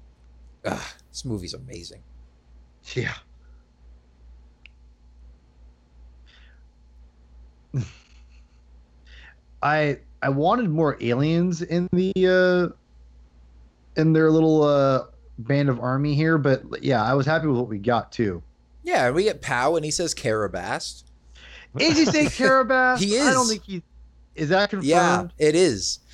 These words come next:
Speaker 1: Yeah, 'cause I, I was going back and watching, um, I recently was watching, like, some clips on Star Wars dot com, and they had a, um, it was, like, a behind the scenes video with some of the guys from the story group. It was, like, Pablo Hidalgo and Leland Chee and stuff, and they were talking about, like,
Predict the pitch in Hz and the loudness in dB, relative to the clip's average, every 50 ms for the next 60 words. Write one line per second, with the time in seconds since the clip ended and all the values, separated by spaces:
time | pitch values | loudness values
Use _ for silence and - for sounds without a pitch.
0 | - 180 139 143 196 202 180 - 175 165 156 170 170 185 175 139 151 160 180 180 | -16 -6 -2 0 2 2 2 0 0 0 2 2 2 2 0 0 0 2 2 0
1 | 180 160 151 190 190 190 180 160 165 151 160 160 170 147 139 131 135 139 143 - | 0 0 2 2 2 2 0 0 0 0 0 -2 -4 -4 -2 0 0 0 0 0
2 | - 156 143 139 135 131 117 - 117 113 110 107 104 104 104 101 98 - 120 127 | -4 -6 -6 -8 -10 -10 -6 -2 0 0 2 2 0 -2 -4 -8 -10 -8 -6 -4
3 | 127 131 143 139 165 165 147 127 117 117 110 131 - - 127 120 110 - - 120 | -4 -4 -4 -6 -6 -8 -8 -8 -6 -4 -4 -4 -4 -6 -6 -6 -6 -6 -6 -8
4 | 107 - - 131 127 - - 120 107 101 - - 117 110 113 117 117 113 - - | -12 -8 -6 -6 -6 -4 -6 -8 -8 -8 -6 -4 -4 -2 -2 -4 -6 -8 -4 -4
5 | 113 101 - - 113 113 117 113 107 101 101 104 104 101 110 107 107 107 107 104 | -4 -4 -4 -4 -2 -2 -2 -2 -4 -4 -6 -6 -6 -4 -4 -2 -2 0 0 -2
6 | 101 - - 101 98 98 98 98 98 98 98 95 92 92 92 92 90 87 87 87 | -2 -4 -6 -6 -6 -6 -6 -6 -6 -6 -6 -4 -4 -4 -4 -6 -8 -10 -14 -16
7 | 87 87 85 87 - - _ _ _ - - - - _ _ _ _ - - - | -18 -18 -18 -20 -20 -20 _ _ _ -20 -20 -20 -20 _ _ _ _ -20 -20 -20
8 | - - 131 127 110 110 117 101 113 101 110 127 147 165 170 151 - - 147 143 | -12 -8 -6 -6 -4 -4 -4 -4 -4 -4 -4 -4 -4 -4 -4 -4 -6 -6 -6 -8
9 | 131 110 113 127 127 123 117 110 110 110 - - 123 117 110 110 110 110 107 107 | -10 -6 -4 -4 -2 -2 -2 -4 -4 -4 -4 -4 -6 -4 -4 -4 -2 -2 -2 -2
10 | - 120 104 95 92 - - 113 110 107 98 92 95 85 92 92 101 101 - - | -4 -6 -8 -8 -8 -8 -6 -4 -4 -4 -6 -8 -10 -12 -10 -10 -12 -10 -6 -4
11 | 117 107 98 107 98 107 98 92 95 95 98 95 98 95 92 92 92 92 101 98 | -4 -2 -2 -4 -6 -6 -6 -4 -4 -4 -4 -4 -4 -6 -6 -6 -8 -10 -10 -10
12 | 95 92 87 - - 107 101 98 95 90 - 110 98 98 104 101 101 98 - 107 | -10 -10 -12 -10 -10 -8 -8 -8 -10 -10 -10 -10 -10 -8 -6 -6 -6 -4 -4 -4
13 | 101 - 104 101 92 98 95 92 85 95 98 92 - | -6 -6 -6 -8 -8 -6 -6 -8 -8 -8 -10 -10 -12